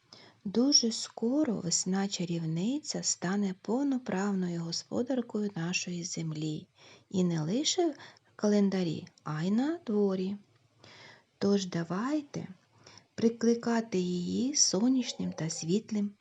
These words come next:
веснянками. Діти,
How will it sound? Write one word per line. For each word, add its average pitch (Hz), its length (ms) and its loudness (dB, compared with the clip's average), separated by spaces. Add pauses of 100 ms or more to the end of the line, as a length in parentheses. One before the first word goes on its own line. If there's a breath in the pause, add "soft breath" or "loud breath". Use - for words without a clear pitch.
(560)
веснянками. 170 880 -4 (580 loud breath)
Діти, 214 440 0